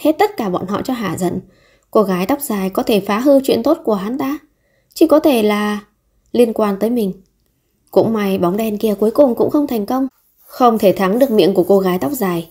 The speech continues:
bị cô ấy nuốt tươi luôn. Vì vậy nếu không phải là tóc đen dài đã cứu cậu ta, vậy rất có thể hồn của cậu ta đã sớm về Tây Thiên rồi. Đào Lập Chí ý thức được điều này, cuối cùng cũng biết vì sao mỗi lần cô gái tóc dài xuất hiện,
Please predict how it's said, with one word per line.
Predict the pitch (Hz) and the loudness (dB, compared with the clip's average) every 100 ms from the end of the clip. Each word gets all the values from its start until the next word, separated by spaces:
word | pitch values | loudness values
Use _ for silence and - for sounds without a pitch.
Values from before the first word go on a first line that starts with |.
| - _ | -18 _
bị | 190 196 196 | 2 6 6
cô | 190 | 4
ấy | - 190 | 2 2
nuốt | 247 285 | 2 0
tươi | 220 208 | 0 0
luôn. | 214 220 - _ _ _ _ | 0 -4 -10 _ _ _ _
Vì | - 262 | 2 4
vậy | 233 233 247 | 4 4 4
nếu | 240 262 | 2 2
không | 339 311 | 2 2
phải | 226 | 0
là | 185 | -2
tóc | 180 302 | -2 -4
đen | 254 240 220 | -4 -4 -4
dài | 196 170 | -4 -4
đã | - - | -4 -2
cứu | 226 220 | 2 2
cậu | - - | 2 -2
ta, | 196 208 - _ _ _ | -4 -6 -8 _ _ _
vậy | 190 190 190 190 190 | 0 4 4 4 -2
rất | 214 254 | -4 -4
có | 202 202 | -4 -6
thể | 226 175 165 | -6 -6 -4
hồn | 202 190 | -2 0
của | 180 | 2
cậu | 185 | 2
ta | - 240 | 0 -4
đã | 233 | -4
sớm | 226 226 233 | -4 -4 -2
về | 277 | -2
Tây | 202 202 | -2 -4
Thiên | 214 220 | -4 -6
rồi. | 202 175 180 _ _ _ _ _ _ | -6 -8 -10 _ _ _ _ _ _
Đào | - 226 220 | -2 0 2
Lập | 208 | 2
Chí | - 220 214 285 | 0 0 0 0
ý | 247 247 | 0 2
thức | 392 403 | 2 2
được | 240 | -2
điều | 214 190 | 0 0
này, | 190 180 180 | -2 -2 -2
cuối | 180 190 | -4 -2
cùng | 269 190 | -2 -2
cũng | - 214 | -2 0
biết | 277 - _ _ _ | 0 -2 _ _ _
vì | 214 | 0
sao | 190 202 196 | 0 -4 -2
mỗi | 196 277 | 0 0
lần | 247 190 | 0 0
cô | 226 | 0
gái | 208 | -2
tóc | 208 302 | -4 -4
dài | 262 202 | -2 -2
xuất | 190 311 | -2 0
hiện, | 269 185 | 0 -2